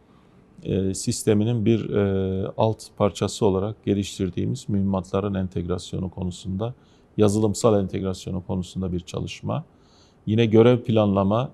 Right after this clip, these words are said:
filo seviyesi görev planlama, e, Havelsan sorumluluğunda. E, bu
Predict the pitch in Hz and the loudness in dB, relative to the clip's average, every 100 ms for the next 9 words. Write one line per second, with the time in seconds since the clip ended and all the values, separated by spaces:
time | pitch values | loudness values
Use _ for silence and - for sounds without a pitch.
0 | _ _ _ _ - 107 110 - 104 101 | _ _ _ _ 0 2 2 2 2 0
1 | - 95 101 104 101 98 92 95 92 95 | -2 0 2 2 0 0 0 0 0 -2
2 | 104 - _ _ _ 117 131 98 92 104 | -4 -8 _ _ _ -6 -4 -4 0 2
3 | 101 104 98 92 - 95 92 92 92 90 | 2 0 -6 -4 -4 -2 -2 -4 -4 -4
4 | 90 127 - _ _ _ - 131 123 98 | -4 -6 -12 _ _ _ -8 -4 -2 -4
5 | 98 104 120 113 | -4 0 0 0